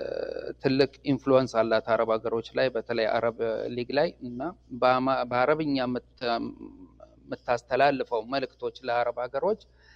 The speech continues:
እኛን እንዲጠሉን ወይ እኛን እንዲርቁን የሚያደርግ ነበር፣ ወይ ሀገራችንን እንዲርቁን ማድረ-፣ ያንን ነገር እኛ አረብኛ ተናጋሪዎች፣ እኔ ትንሹ ነኝ፣ ምንም ከኋላ ሆኜ ነው ብዙ ነገር፣ እ፣ የምሰራው እንጂ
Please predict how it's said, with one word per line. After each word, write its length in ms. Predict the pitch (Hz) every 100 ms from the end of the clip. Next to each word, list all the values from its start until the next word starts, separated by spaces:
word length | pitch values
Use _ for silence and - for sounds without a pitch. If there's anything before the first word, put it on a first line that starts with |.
| _ _ -
እኛን 600 | 123 127 123 123 139 165
እንዲጠሉን 640 | 160 131 123 123 127 156 151
ወይ 140 | 127 127
እኛን 380 | 127 127 151 139
እንዲርቁን 560 | 127 127 127 - 139
የሚያደርግ 500 | 127 123 123 123 120 113
ነበር፣ 280 | 113 - 107
ወይ 140 | 117
ሀገራችንን 580 | 117 123 120 117 123 135
እንዲርቁን 580 | 123 120 120 - 120 123
ማድረ-፣ 320 | 120 113 - 123
ያንን 420 | 117 127 143 175 180
ነገር 280 | 131 123 117 107
እኛ 200 | 120 117 127 156
አረብኛ 380 | 131 117 120 117
ተናጋሪዎች፣ 600 | 113 113 110 113 107 156 -
እኔ 120 | 175 175
ትንሹ 300 | 202 165 - 101
ነኝ፣ 180 | 104 -
ምንም 260 | 139 143 151 - - _ _ _ -
ከኋላ 340 | - 147 156 151
ሆኜ 220 | 143 139 135
ነው 120 | 123
ብዙ 140 | 127 127
ነገር፣ 300 | 131 123 120 117
እ፣ 120 | 117 113 113 131 143
የምሰራው 560 | 147 135 123 127 120 123
እንጂ 180 | 139